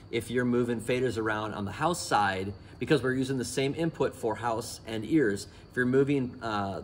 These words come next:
the fader, we don't want that to impact what's happening to the musicians. We want them to basically set it and not have it impacted by what the engineer's doing, so that we use them in pre. The exception to that rule would be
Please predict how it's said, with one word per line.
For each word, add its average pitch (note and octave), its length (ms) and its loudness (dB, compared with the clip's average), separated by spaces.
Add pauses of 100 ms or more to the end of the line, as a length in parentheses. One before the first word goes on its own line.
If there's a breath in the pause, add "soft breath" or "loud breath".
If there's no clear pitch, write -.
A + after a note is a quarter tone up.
the A2 100 -2
fader, G#2+ 520 2 (240 loud breath)
we A#2 100 0
don't C#3 180 2
want B2+ 240 0
that A#2+ 120 -6
to - 120 -8
impact A#2 480 -2
what's G#2+ 220 -4
happening A2+ 320 -4
to G#2 60 -4
the F#2 60 -6
musicians. F2 480 -10
We G#2 120 -2
want A2+ 220 -2
them G#2+ 100 -4
to F#2+ 60 -2
basically G2 400 -2 (320 loud breath)
set B2+ 340 2
it D3 180 0 (420)
and G#2+ 200 -2
not G#2+ 180 -2
have A2 160 -2
it A2+ 80 -2
impacted G#2+ 480 -4
by F#2+ 120 -2
what F#2+ 200 -4
the F#2+ 140 -6
engineer's F#2+ 400 -6
doing, E2 240 -12 (140)
so A#2 120 -8
that G#2+ 120 -2
we A2+ 180 -2
use G#2 120 -2
them G#2 120 -4
in F2+ 100 -4
pre. F#2 320 -6 (720 loud breath)
The A#2+ 100 2
exception A3+ 480 2
to D3 60 4
that A#2+ 180 4
rule A2+ 280 4
would G#2+ 180 2
be A2+ 320 -2